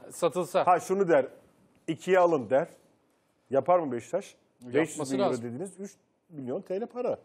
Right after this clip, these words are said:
Speaker 1: Ama şu an yap-, ya, transfer yapabilmesi için böyle bir hamleye
Speaker 2: Vardır
Speaker 1: ihtiyaç
Speaker 2: mutlaka düşünceleri arasında. Fakat şu deniliyor, yani Cagliari'ni bu kadar ucuza niye yaptılar ki? Keşke dört beş yazılsaydı onun opsiyonuna.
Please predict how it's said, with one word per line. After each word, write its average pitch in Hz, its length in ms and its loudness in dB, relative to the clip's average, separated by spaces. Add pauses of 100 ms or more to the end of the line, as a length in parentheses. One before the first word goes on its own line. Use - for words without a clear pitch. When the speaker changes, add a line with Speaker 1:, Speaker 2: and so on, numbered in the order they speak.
(100)
Speaker 1:
Ama 147 160 -2
şu 160 160 0
an 156 80 2
yap-, 160 280 -2
ya, 147 280 0
transfer 131 440 0
yapabilmesi 151 500 -6
için 151 160 -16
böyle 156 160 -2
bir 156 60 0
hamleye 147 340 -2
Speaker 2:
Vardır 240 240 6
Speaker 1:
ihtiyaç 160 180 0
Speaker 2:
mutlaka 127 540 4 (300)
düşünceleri 135 480 2
arasında. 139 540 0 (280)
Fakat 165 260 2
şu 214 240 -4
deniliyor, 190 440 0 (360)
yani 143 260 4
Cagliari'ni 190 480 2
bu 190 80 -10
kadar 190 220 0
ucuza 180 340 -2 (400)
niye 190 340 2
yaptılar 185 500 0
ki? 123 140 -14
Keşke 175 540 -4
dört 196 340 2
beş 202 220 2
yazılsaydı 127 640 -2
onun 113 200 -6
opsiyonuna. 104 640 -10